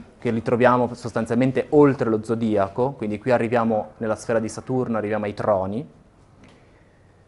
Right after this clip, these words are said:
non comunicano come noi, non comunicano con le parole. Comunicano, in particolare la terza gerarchia, per immagini. La seconda gerarchia per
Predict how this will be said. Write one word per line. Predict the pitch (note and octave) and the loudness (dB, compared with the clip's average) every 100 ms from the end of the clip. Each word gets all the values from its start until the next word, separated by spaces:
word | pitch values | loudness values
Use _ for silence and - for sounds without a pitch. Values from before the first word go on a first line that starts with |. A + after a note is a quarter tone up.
| _ _ _ - - _ | _ _ _ -20 -20 _
non | C3+ D3+ | -8 -6
comunicano | D3 C#3 E3 - G#2 | -4 -4 -6 -8 -10
come | G2+ G2+ | -10 -10
noi, | G2+ F#2+ F#2+ G2 - | -8 -8 -10 -12 -16
non | A#2 B2 | -14 -12
comunicano | A#2+ C3+ D3+ C3+ A2+ A2 | -8 -8 -8 -10 -12 -12
con | - A2 | -12 -10
le | G#2+ | -10
parole. | G#2+ A2 G#2 F#2+ F#2+ G2 - - - _ _ _ _ _ _ _ _ - | -8 -8 -8 -10 -10 -14 -20 -20 -20 _ _ _ _ _ _ _ _ -14
Comunicano, | D3 D3 E3 F#3+ G3 G#3+ A3+ B3 - - - | -8 -6 -4 -4 -4 -4 -4 -6 -10 -20 -6
in | C3 | -2
particolare | C3 C3+ - D3 C3+ | -2 -2 2 6 6
la | A2+ | 4
terza | A2+ D#3+ D3 | 4 2 2
gerarchia, | B2+ C3+ C#3 - F3 A#3+ | -4 -4 -6 -8 -10 -8
per | A#3+ B2 A2+ - - - - - - - | -6 -6 -6 -8 -20 -20 -20 -20 -20 -10
immagini. | D#3 C3 G2 F#2+ A#2 C3 - - _ _ _ _ _ _ _ - - - - | -6 -4 -4 -6 -12 -14 -20 -20 _ _ _ _ _ _ _ -20 -20 -20 -14
La | - | -10
seconda | A#2 C3+ D#3+ D#3+ C#3 | -4 0 2 4 4
gerarchia | C3 B2 A2+ D3 B2+ A2 | 2 0 0 0 2 2
per | - B2+ A#2 A2 | 2 0 2 -2